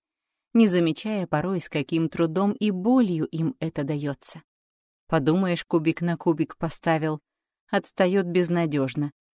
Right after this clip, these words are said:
а ведь уже пять лет, шесть, семь. Наши дети достойны как минимум уважения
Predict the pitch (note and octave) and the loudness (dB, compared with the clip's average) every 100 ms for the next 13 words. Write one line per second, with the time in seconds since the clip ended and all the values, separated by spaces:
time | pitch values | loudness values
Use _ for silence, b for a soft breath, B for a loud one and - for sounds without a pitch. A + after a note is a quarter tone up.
0 | - B3+ B3 B3 B3 A#3 A#3 - A#3+ A3+ | -2 2 2 2 2 2 0 2 2 2
1 | - A3 F#3 D#3 - - _ _ - - | -2 -4 -2 -2 -4 -14 _ _ -14 -4
2 | A3 G#3+ D3+ - - _ - - D3+ F#3 | 0 0 -2 -8 -16 _ -14 -8 0 2
3 | G#3 C#3 _ _ _ _ _ _ _ _ | 2 0 _ _ _ _ _ _ _ _
4 | _ _ A#3+ A#3+ A3+ F#3+ G#3+ G#3 F#3+ G#3+ | _ _ 6 6 6 0 -2 0 0 0
5 | G#3 F#3+ F#3 - G3+ G3+ F#3+ F#3+ F3+ F3+ | 0 0 -2 0 2 2 2 2 0 2
6 | F#3+ G3 F#3 F#3 F3 - F#3+ F3+ F3 D#3 | 0 0 2 0 0 -2 0 2 2 2
7 | F3+ A3+ G#3 F3 C#3+ | 2 4 4 2 0